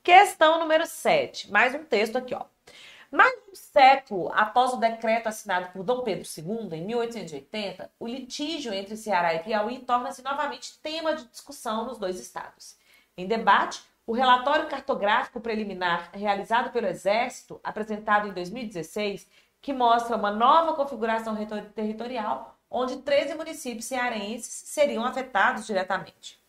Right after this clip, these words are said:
Para nós, cearenses, não há disputa. Não há como negociar sentimento, pertencimento, identidade territorial e cultural.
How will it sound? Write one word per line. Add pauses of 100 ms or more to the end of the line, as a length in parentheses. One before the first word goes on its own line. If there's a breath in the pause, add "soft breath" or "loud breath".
(160)
Para
nós,
cearenses, (240)
não
há
disputa. (520 soft breath)
Não
há
como
negociar
sentimento,
pertencimento,
identidade
territorial
e
cultural.